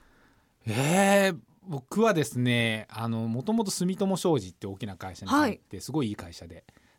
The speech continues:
Speaker 1: で、けど、マーケティングやりたかったんで、すぐ辞めさせてもらったんですよ。広告代理店の博報堂行って。
Speaker 2: はい。
Speaker 1: で、その後に企業再生とかに関わってたんですね。
Speaker 2: うん。
Speaker 1: だから、お菓子の東ハトさんの、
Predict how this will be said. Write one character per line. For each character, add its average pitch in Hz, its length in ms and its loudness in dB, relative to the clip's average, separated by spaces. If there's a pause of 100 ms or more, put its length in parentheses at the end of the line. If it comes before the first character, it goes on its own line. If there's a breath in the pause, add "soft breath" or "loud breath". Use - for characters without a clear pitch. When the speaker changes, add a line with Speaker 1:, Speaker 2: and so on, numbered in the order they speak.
Speaker 1:
で、 127 420 -2 (340)
け 185 100 -2
ど、 117 340 0 (560 soft breath)
マ 156 120 0
ー - 20 -6
ケ 214 80 0
テ 208 60 0
ィ - 20 2
ン - 20 0
グ 190 60 0
や 185 60 0
り 185 60 -2
た 190 80 0
か 123 80 0
っ - 20 -14
た 90 120 -10
ん 87 60 -10
で、 87 300 -14
す - 180 -6
ぐ 107 400 0 (160)
辞 117 100 -8
め 123 80 -2
さ 139 120 -4
せ - 80 -6
て 156 60 -4
も 113 80 -4
ら 110 80 -10
っ 120 40 -14
た 127 140 -4
ん 98 40 -2
で 85 60 -10
す - 80 -14
よ。 - 100 -14 (180)
広 110 180 -6
告 104 120 -6
代 104 140 -6
理 98 60 -8
店 104 140 -6
の 95 80 -6
博 101 240 -6
報 98 200 -6
堂 95 120 -8
行 92 40 -10
っ - 20 -6
て。 240 60 -2
Speaker 2:
は 294 160 4
い。 104 240 -2 (380 loud breath)
Speaker 1:
で、 127 100 -4
そ 165 140 0
の 202 120 4
後 202 120 6
に 196 100 4
企 143 200 -2
業 262 180 6
再 196 240 2
生 85 260 -8
と - 80 -14
か 87 100 -14
に 82 220 -16 (580)
関 110 140 -12
わ 104 140 -4
っ - 20 -6
て - 100 -20
た 85 100 -18
ん - 40 -20
で - 60 -16
す 220 100 -10
ね。 214 160 -2
Speaker 2:
う - 20 -18
ん。 185 40 -18 (400 loud breath)
Speaker 1:
だ 135 100 -4
か 117 60 0
ら、 110 80 -2
お 110 120 -6
菓 120 140 0
子 127 100 -2
の 98 120 -4
東 104 180 -4
ハ 101 100 -8
ト 104 80 -8
さ 101 220 -8
ん 101 120 -4
の、 98 360 -8